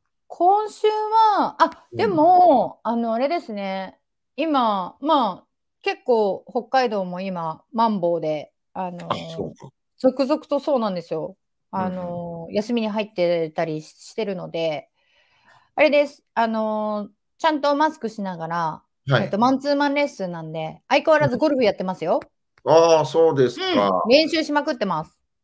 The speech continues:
Speaker 2: もうミクさんはもう変わらずですね。
Speaker 1: うん。
Speaker 2: ゴルフやって、お仕事頑張って、
Speaker 1: <laughs> はい。
Speaker 2: 美容のお仕事もやっ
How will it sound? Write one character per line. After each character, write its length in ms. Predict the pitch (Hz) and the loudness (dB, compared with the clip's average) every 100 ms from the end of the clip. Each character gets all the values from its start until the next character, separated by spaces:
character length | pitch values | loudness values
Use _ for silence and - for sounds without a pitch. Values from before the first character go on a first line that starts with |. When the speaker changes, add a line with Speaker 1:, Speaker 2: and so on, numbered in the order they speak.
| _ 95 _ | _ -20 _
Speaker 2:
も 180 | 107 110 | -10 -8
う 40 | |
ミ 140 | 123 143 | -10 -10
ク 100 | - | -4
さ 160 | 180 | -2
ん 80 | 156 | 0
は 80 | 123 | -2
も 120 | 120 | -4
う 80 | 113 | -6
変 100 | 143 | -4
わ 120 | 175 | 0
ら 100 | 180 | 0
ず 140 | 185 202 | 0 0
で 80 | 196 | -2
す 140 | 139 | -2
ね。 280 | 139 147 143 _ _ | -4 -4 -8 _ _
Speaker 1:
う 40 | 202 | -2
ん。 20 | |
Speaker 2:
ゴ 60 | 403 392 | 4 4
ル 40 | 214 | 2
フ 80 | - - _ _ _ 139 | -4 -20 _ _ _ -4
や 160 | 127 | -4
っ 80 | - _ _ _ _ | -4 _ _ _ _
て、 120 | - 120 | -8 -8
お 20 | |
仕 160 | - | -4
事 300 | 127 120 117 | -2 -2 -2
頑 260 | 117 139 156 | -2 -2 0
張 120 | 147 | -2
っ 200 | 147 - | -2 -4
て、 220 | 131 120 - - | -2 -2 -4 -20
Speaker 1:
<laughs> 140 | - - | -18 2
は 180 | 285 | 4
い。 180 | 233 - _ - - | 4 0 _ -20 -12
Speaker 2:
美 120 | 98 117 | -4 0
容 140 | 123 | 0
の 140 | 120 117 | -2 -6
お 20 | |
仕 120 | 135 | -6
事 240 | - - 117 | -6 -6 -6
も 140 | 113 | -6
や 120 | |
っ 60 | 147 | -6